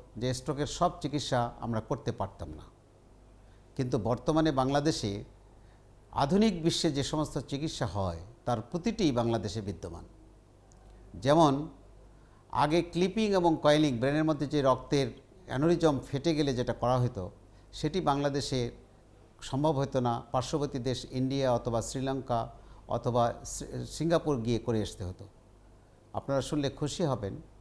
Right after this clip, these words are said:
বাংলাদেশে এখন বিশেষ করে নিউরোসায়েন্স হসপিটালে, বঙ্গবন্ধু বিশ্ববিদ্যালয়ে, ঢাকা মেডিকেল কলেজে এখন এনজিওগ্রাম হচ্ছে। এনজিওগ্রামের পরে যে ক্লিপিং এবং কয়েলিং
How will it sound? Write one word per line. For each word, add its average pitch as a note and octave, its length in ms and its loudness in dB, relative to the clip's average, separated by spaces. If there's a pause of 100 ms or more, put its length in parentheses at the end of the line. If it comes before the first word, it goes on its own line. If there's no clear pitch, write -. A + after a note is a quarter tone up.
(300)
বাংলাদেশে B2+ 580 0
এখন A#2+ 320 2 (920)
বিশেষ G3+ 440 4
করে D3 180 4
নিউরোসায়েন্স C3+ 600 0
হসপিটালে, B2 580 -2 (680)
বঙ্গবন্ধু C#3 480 4
বিশ্ববিদ্যালয়ে, B2+ 760 0 (180)
ঢাকা A#2 280 0
মেডিকেল C#3 360 -2
কলেজে A#2+ 400 -2
এখন G#2 240 -6
এনজিওগ্রাম C3 640 0 (160)
হচ্ছে। - 320 -8 (840)
এনজিওগ্রামের D#3+ 640 6
পরে D#3+ 540 4 (440)
যে A2+ 120 -4
ক্লিপিং E3+ 440 2 (220)
এবং C#3 300 0
কয়েলিং D3+ 460 4